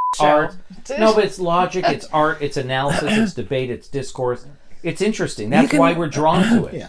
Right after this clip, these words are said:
Speaker 1: And you can find case law to support pretty much any opinion.
Speaker 2: Right, but what's wonderful about this is it creates a Supreme Court of Canada discourse upon which we can then ponder later on and see if there needs to be change, and it can lead to change.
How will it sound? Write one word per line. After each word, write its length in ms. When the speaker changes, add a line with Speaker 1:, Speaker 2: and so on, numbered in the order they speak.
Speaker 1:
And 180
you 60
can 120
find 220
case 280
law 160
to 120
support 440
pretty 180
much 200
any 220
opinion. 440
Speaker 2:
Right, 300
but 120
what's 240
wonderful 540
about 340
this 220
is 120
it 140
creates 480
a 100
Supreme 380
Court 200
of 60
Canada 400
discourse 680
upon 380
which 220
we 100
can 220
then 240
ponder 460
later 340
on 300
and 220
see 640
if 200
there 140
needs 260
to 80
be 140
change, 560
and 160
it 100
can 260
lead 280
to 80
change. 540